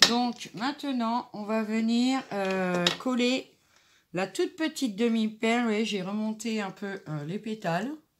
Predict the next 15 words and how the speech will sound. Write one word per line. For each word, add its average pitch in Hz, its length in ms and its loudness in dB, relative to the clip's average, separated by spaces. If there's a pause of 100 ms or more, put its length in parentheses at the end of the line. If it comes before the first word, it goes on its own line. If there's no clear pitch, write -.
(2250)
Voilà, 170 300 -4
comme 208 260 -8
ceci. 214 760 -2
Donc 185 280 -8
on 185 40 -10
va 202 120 2
venir 208 220 0
mettre 214 240 -2
la 240 80 -6
petite 190 240 -12
demi-perle 220 640 2
au 277 140 2
milieu. 208 600 4 (800)
Alors 151 240 -4
là, 202 340 -2